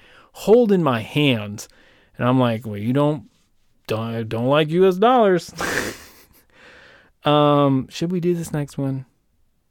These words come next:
Okay. Um, telling your f-, top ten ways you can ruin a Thanksgiving. Telling your family, "I went to, I went to Astroworld and all I got was this lousy t-shirt."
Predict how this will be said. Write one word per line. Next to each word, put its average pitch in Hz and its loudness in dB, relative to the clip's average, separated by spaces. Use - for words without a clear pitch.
Okay. - -14
Um, 143 2
telling 202 2
your 196 4
f-, - -6
top 170 0
ten 165 0
ways 143 0
you 135 -2
can 120 0
ruin 139 4
a 131 4
Thanksgiving. 127 0
Telling 208 2
your 196 4
family, 160 0
"I 139 2
went 165 2
to, 170 2
I 147 0
went 165 2
to 175 -2
Astroworld 135 0
and 127 -4
all 127 0
I 135 2
got 127 0
was 120 -6
this 117 -6
lousy 117 -2
t-shirt." - -16